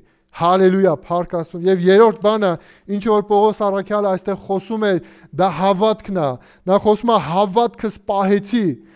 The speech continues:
Եթե նա խոսում է, որ հավատքը պահեցի, դա նշանակում է,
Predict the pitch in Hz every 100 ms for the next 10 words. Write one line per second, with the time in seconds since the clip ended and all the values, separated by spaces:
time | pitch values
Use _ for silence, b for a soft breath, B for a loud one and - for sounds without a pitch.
0 | b b 151 170 240 254 240 240 240 285
1 | 269 220 220 175 214 277 269 247 - 220
2 | 214 226 - 277 240 202 B - 185 247
3 | 233 247 254 254 294 262